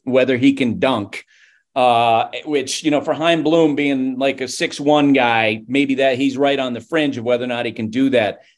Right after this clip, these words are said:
I don't think people realize how big Shohei Ohtani is. Like, when you stand next to him, it's shocking that an athlete is that good. And I, maybe it's appropriate he's playing with Mike Trout,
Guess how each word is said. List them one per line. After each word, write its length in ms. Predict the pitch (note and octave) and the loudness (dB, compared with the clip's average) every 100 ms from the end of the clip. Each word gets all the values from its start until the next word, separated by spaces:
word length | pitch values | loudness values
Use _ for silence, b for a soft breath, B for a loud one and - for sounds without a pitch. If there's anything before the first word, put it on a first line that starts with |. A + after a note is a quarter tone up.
| b b _ | b b _
I 140 | C3 D3 | -2 0
don't 280 | F3+ A#3+ C4+ | 2 2 0
think 220 | B3+ - | -4 -6
people 300 | G#3+ G3 D#3+ | -10 -6 -2
realize 420 | D3+ E3 D3+ C#3 | 0 2 2 0
how 160 | D3 C#3 | -4 -6
big 380 | G#2 D3 D#3+ | -2 0 0
Shohei 600 | A2+ - C#3 C#3 C3 B2+ | -2 -4 -2 0 0 0
Ohtani 560 | A#2 - B2 A#2+ G2 C#2 | -2 -4 -6 -4 -6 -10
is. 280 | C2 - - _ _ _ | -12 -14 -16 _ _ _
Like, 220 | - C3+ C#3 | 0 0 2
when 140 | E3+ | 4
you 180 | B3+ D4+ | 4 4
stand 420 | - - A#3 A3 | 2 0 0 2
next 260 | G#3+ A#3+ - | 0 -2 -4
to 100 | F3+ | -2
him, 100 | D3+ | -2
it's 220 | D3+ - _ _ | -6 -12 _ _
shocking 1040 | - - - B3+ D4+ D4+ F3+ G#2+ F#2 A2+ - B B | -8 -6 0 2 2 0 -2 -2 -4 -12 -14 B B
that 180 | D#3 F3+ | 2 4
an 100 | F3+ | 2
athlete 420 | G3+ A#3 F#3+ F3 | 2 0 0 2
is 140 | D#3 | 2
that 240 | D3+ D3 - | 4 2 2
good. 220 | C4+ G3+ | 2 2
And 120 | F3 | 2
I, 80 | F#3+ | -2
maybe 280 | G3+ D#4 F#4+ | -2 0 0
it's 180 | E4 | 0
appropriate 480 | A#3+ A3 C#4 F#4+ D4 | -2 -2 -2 -2 -4
he's 160 | F3+ B2+ | -6 -6
playing 240 | D#3+ D3+ | -4 -2
with 80 | C3+ | -2
Mike 280 | B2 B2+ A#2+ | -2 -4 -4
Trout, 440 | - C3 C3 - | 0 2 0 -2